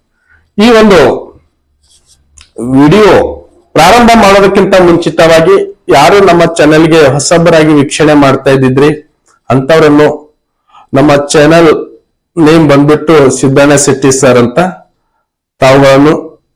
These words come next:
ಸಬ್ಸ್ಕ್ರೈಬ್ ಮಾಡಿ, ಬೆಲ್ ಐಕಾನ್ ಒತ್ತೋದ್ರ ಮುಖಾಂತರ ನಾನು ಮಾಡ್ತಕ್ಕಂಥ ಇಂಥ ದ್ವಿತೀಯ ಪಿ ಯು ಸಿ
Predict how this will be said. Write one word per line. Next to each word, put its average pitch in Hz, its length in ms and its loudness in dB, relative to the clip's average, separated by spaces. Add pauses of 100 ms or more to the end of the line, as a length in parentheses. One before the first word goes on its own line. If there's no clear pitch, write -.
ಸಬ್ಸ್ಕ್ರೈಬ್ 165 600 -2
ಮಾಡಿ, 147 320 0
ಬೆಲ್ 151 360 0
ಐಕಾನ್ 165 320 0
ಒತ್ತೋದ್ರ 143 360 0
ಮುಖಾಂತರ 135 580 0
ನಾನು 165 380 0
ಮಾಡ್ತಕ್ಕಂಥ 135 680 -2
ಇಂಥ 151 380 -4 (840)
ದ್ವಿತೀಯ 151 380 0
ಪಿ - 160 -4
ಯು 160 180 2
ಸಿ - 520 -4